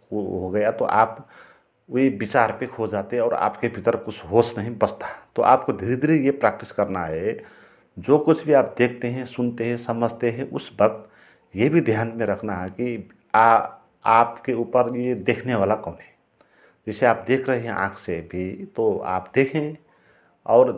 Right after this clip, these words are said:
दृश्य को भी जानें, और वो दृश्य को कौन देख रहा है आपके भीतर से, उसका भी थोड़ा उसकी तरफ भी ध्यान दें।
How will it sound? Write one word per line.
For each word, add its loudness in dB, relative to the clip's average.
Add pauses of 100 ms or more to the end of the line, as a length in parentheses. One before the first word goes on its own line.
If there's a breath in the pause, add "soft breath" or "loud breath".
दृश्य -6
को -6
भी -2 (140)
जानें, 0
और 4
वो 0
दृश्य -4
को -2
कौन -2
देख -2
रहा 6
है -6
आपके -6
भीतर -2
से, -10
उसका 0
भी -6 (100)
थोड़ा -2 (1300 soft breath)
उसकी -10
तरफ 0
भी -2
ध्यान -6
दें। -16